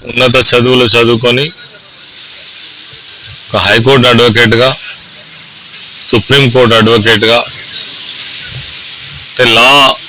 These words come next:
విషయాలలో ఒక సంపూర్ణమైనటువంటి అవగాహన కలిగినటువంటి సీనియర్ న్యాయవాదిగా కూడా వారు చాలా సంవత్సరాలు పనిచేసినటువంటి అపారమైనటువంటి అనుభవం ఉన్నటువంటి నాయకులు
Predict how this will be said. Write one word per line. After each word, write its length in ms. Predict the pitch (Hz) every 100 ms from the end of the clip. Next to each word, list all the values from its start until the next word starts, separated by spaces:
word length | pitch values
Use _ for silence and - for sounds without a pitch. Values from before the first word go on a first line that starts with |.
| - - - 139 120
విషయాలలో 720 | 120 - 156 147 131 139 151
ఒక 160 | 127 127
సంపూర్ణమైనటువంటి 1200 | - 123 135 160 165 160 156 139 135 131 131 127
అవగాహన 540 | 117 113 123 131 131 123
కలిగినటువంటి 920 | 120 120 117 110 117 113 110 113 107 - - - - - - - - -
సీనియర్ 540 | - 123 135 151 143 123
న్యాయవాదిగా 640 | 117 123 127 127 120 123
కూడా 420 | 117 117 120 110 - -
వారు 180 | 107 98 104
చాలా 240 | 104 113
సంవత్సరాలు 640 | - 110 110 - 113 107 104
పనిచేసినటువంటి 960 | 101 107 110 - 110 104 107 104 107 101 - - - - - - -
అపారమైనటువంటి 1000 | 101 92 117 139 151 143 135 127 127 123 117
అనుభవం 340 | 107 110 120
ఉన్నటువంటి 600 | 117 110 104 107 101 110
నాయకులు 640 | 101 98 107 104 110 101